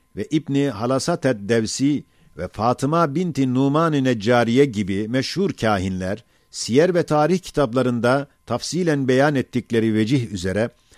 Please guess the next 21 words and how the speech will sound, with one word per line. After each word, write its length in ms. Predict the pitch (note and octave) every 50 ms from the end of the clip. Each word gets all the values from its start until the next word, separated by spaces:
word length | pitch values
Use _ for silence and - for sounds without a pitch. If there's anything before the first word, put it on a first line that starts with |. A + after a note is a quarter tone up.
| _ _ _ _ _ -
ahir 320 | G#2+ A#2+ B2 A#2 C#3+ D3+
zaman 340 | C3 C3+ D3+ D#3 F3 F#3 F3+
peygamberinin 800 | - D3+ D3+ D3 C3 C#3+ C#3+ C#3+ C#3 C#3+ C3+ C#3 D3 D3+ D3
geleceğini, 720 | A#2+ C3 B2+ B2+ A#2+ G#2 A2+ A#2+ A#2 A2 A2 B2 C3+ C#3+ - _ _ _ _ _ _ _
o 160 | - F3+ F3 -
peygamber 640 | - D#3 D3+ B2+ C#3+ C#3 C#3 C#3 C#3+ D#3 D#3+ D3+ A#2+
de 220 | A#2+ A#2+ B2+ A#2+ - _ _ _ _
Muhammed 440 | F2 G2+ G2+ A2+ B2+ C3 D3 F3 D#3+
aleyhissalatu 680 | E3 D3+ D3 D3 C3+ - - C3+ C3 C#3+ D3+ C#3 C#3+ C#3
vesselam 500 | C3 A#2+ - - C3 B2+ C3 C#3 C3+ C3 - _ -
olduğunu 580 | A#2+ A#2 A2+ A2 G#2 A2 A2 A2 A#2 C3 B2+ -
haber 360 | - G2+ G#2 B2 B2+ A#2 G#2
vermişler. 600 | F#2+ F#2 F#2 F2+ E2 - - F#2+ F#2 F2 - - - - - _ _ _ _ _ _ _ _ _ _ _ _ _ _ _ _ _ _
Hem 180 | A#2 C#3+ C#3+
Hazreti 440 | A2+ A2 C3+ C3 C3 F#3 G3+ - G3+
Osman'ın 520 | - D#3 C#3+ - - C#3+ D3 D3+ E3 E3+ D3
akrabasından 960 | C3+ B2+ - - C#3 C3 C3 C3 B2+ - - C3 B2 A#2 B2+ B2+ A#2+ G#2+ G2
Sa'd 360 | F#2 - - D3 D#3+ D3+ C3 D#3
İbni 380 | F3+ - - B2+ B2+ A#2 A2
binti 380 | C3+ D#3+ D#3+ C#3 - B2+ B2 G#2+
Küreyz 640 | - - A2 G#2+ B2 C#3 D3 C#3 A2 E2+ - -